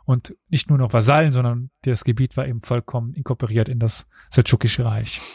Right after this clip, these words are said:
Nach einem kurzen Feldzug gegen die Karachaniden in Transoxanien, der erfolgreich war, Malik Schah ist, wie gesagt, der stärkste und mächtigste der Seldschuken, äh, Herrscher,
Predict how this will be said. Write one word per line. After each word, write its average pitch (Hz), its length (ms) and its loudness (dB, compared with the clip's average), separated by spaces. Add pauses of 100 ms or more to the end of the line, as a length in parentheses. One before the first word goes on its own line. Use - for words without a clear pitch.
(1200)
Nach 147 120 6
einem 147 120 6
kurzen 143 300 4
Feldzug 185 340 2
gegen 131 140 6
die 120 80 4
Karachaniden 123 640 4
in 127 80 0
Transoxanien, 165 920 4 (2000)
der 101 300 4
erfolgreich 175 560 2
war, 185 420 4
Malik 117 320 4
Schah 127 240 4
ist, 143 340 -4
wie 127 80 -2
gesagt, 117 400 2
der 113 320 -2 (340)
stärkste - 640 0
und 127 180 -10
mächtigste 143 640 0
der 131 340 -2 (560)
Seldschuken, 143 540 2
äh, 143 200 4
Herrscher, 135 480 6